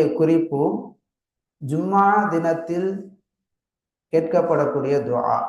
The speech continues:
அல் அவ்காத்து ஃபி யௌமில் ஜும்ஆத்தி குல்லுஹா துர்ஜா ஃபீஹா இஜாபத்து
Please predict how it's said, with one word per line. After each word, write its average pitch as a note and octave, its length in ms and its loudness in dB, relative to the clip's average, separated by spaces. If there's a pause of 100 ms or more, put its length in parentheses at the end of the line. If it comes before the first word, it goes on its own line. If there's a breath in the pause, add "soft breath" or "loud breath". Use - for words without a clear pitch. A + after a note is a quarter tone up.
(360)
அல் B2+ 240 0
அவ்காத்து E3 640 0
ஃபி D3+ 180 -10 (120)
யௌமில் D3+ 500 -4
ஜும்ஆத்தி D#3 720 -4 (680)
குல்லுஹா F#3 560 0 (360)
துர்ஜா E3 560 0 (100)
ஃபீஹா D3+ 640 -2 (320)
இஜாபத்து C#3+ 680 -4